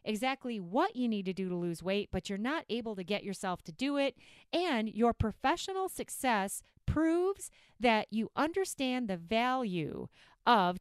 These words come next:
taking action to get a result, and you're not looking for instantaneous overnight results. That's what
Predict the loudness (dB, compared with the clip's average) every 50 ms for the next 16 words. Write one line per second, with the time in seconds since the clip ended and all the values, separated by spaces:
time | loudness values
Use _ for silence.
0 | -8 -4 0 2 2 2 2 -2 -4 -4 -4 -4 -2 0 2 2 2 0 -4 -6
1 | -2 -2 0 0 0 0 -2 -2 -4 -8 _ _ _ _ _ _ 0 0 0 0
2 | 2 2 2 4 4 2 2 0 0 0 0 0 -2 -4 -2 0 2 4 4 4
3 | 2 0 -4 _ _ _ _ _ 0 2 2 2 2 2 2 2 2 2 2 0
4 | 0 -2 -2 -2 -2 -2 -4 -4 -4 0 2 2 2 2 0 _ _ -2 0 0
5 | 0 -2 -4 -2 -2 -2 -2 -2 0 0 0 2 0 0 0 0 -2 -4 -6 -12
6 | -16 -20 _ _ _ 2 4 4 4 4 2 2 2 0 -2 -2 -4 0 2 4
7 | 4 4 2 0 -4 -10 0 4 4 4 4 0 -2 0 0 0 0